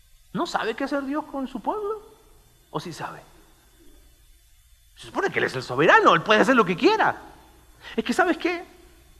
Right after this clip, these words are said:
Mira, justo en estos días estuve hablando con varios padres y le decía siempre, y bueno, lo, lo, lo mencionamos, creo, Alex, en el podcast. Eh, paréntesis, todos los jueves sale un episodio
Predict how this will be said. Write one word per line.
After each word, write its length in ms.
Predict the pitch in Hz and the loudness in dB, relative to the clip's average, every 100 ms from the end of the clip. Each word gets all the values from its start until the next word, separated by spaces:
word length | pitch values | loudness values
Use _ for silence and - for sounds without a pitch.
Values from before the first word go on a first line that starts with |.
| _ _ _ _ _ - | _ _ _ _ _ -4
Mira, 180 | 185 160 | 0 2
justo 300 | 208 202 196 | 2 2 0
en 60 | |
estos 200 | 190 180 | 0 -2
días 380 | 196 190 175 - - - - _ | 4 4 4 -2 -20 -20 -20 _
estuve 200 | 202 185 | 2 4
hablando 340 | 175 190 175 | 6 4 4
con 140 | 156 160 | 2 4
varios 240 | 185 151 | 4 4
padres 580 | - 160 131 117 110 - - | 4 4 4 0 -4 -12 -10
y 80 | 120 | -4
le 100 | 139 | -2
decía 340 | 135 190 180 | -2 0 -2
siempre, 300 | 170 185 165 | 0 -4 -2
y 40 | 160 | 2
bueno, 200 | 220 156 | 4 4
lo, 140 | 151 - 135 | 2 -4 -2
lo, 160 | 143 151 156 | 0 0 -6
lo 400 | 135 143 143 139 | -4 2 4 4
mencionamos, 540 | 143 143 165 185 208 160 | 0 -2 0 2 2 2
creo, 240 | 190 185 | 4 4
Alex, 220 | 190 185 | 4 2
en 100 | 147 | -4
el 80 | 143 | -4
podcast. 500 | 165 185 147 113 - - - - - | 0 -2 0 -4 -4 -20 -20 -14 -10
Eh, 100 | 127 | -10
paréntesis, 880 | - - - 165 170 156 127 107 - - _ - _ _ _ | -12 -12 -2 0 0 -4 -6 -12 -16 -20 _ -20 _ _ _
todos 180 | 180 175 | 2 2
los 80 | 165 | 4
jueves 320 | 190 160 135 | 6 6 4
sale 160 | 151 156 | 0 0
un 80 | |
episodio 560 | 139 135 180 143 123 | -2 -4 -2 0 0